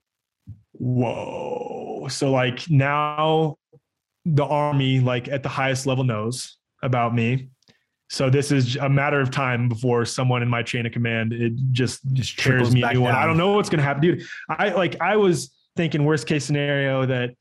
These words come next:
Speaker 1: they're gonna, you know, label me as some sort of insider threat, domestic terrorist. Like, I didn't know what was gonna happen.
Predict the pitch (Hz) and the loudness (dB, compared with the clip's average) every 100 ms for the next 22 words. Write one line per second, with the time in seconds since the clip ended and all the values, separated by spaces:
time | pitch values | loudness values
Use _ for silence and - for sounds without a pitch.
0 | _ _ _ - 143 139 135 131 131 127 | _ _ _ -4 0 2 2 0 0 0
1 | 131 127 131 135 135 135 135 131 - 139 | 0 0 -2 -2 -2 0 -2 -2 -2 -4
2 | 135 127 131 143 131 139 131 127 139 131 | -2 -2 -2 -4 -2 -2 -2 -2 -2 -2
3 | 127 131 131 - 120 - 147 151 156 147 | 0 0 -2 -6 -10 -4 0 2 2 0
4 | 135 120 175 151 135 131 139 120 117 110 | -2 -2 0 0 0 0 -2 -6 -8 -8
5 | 110 101 101 | -8 -10 -16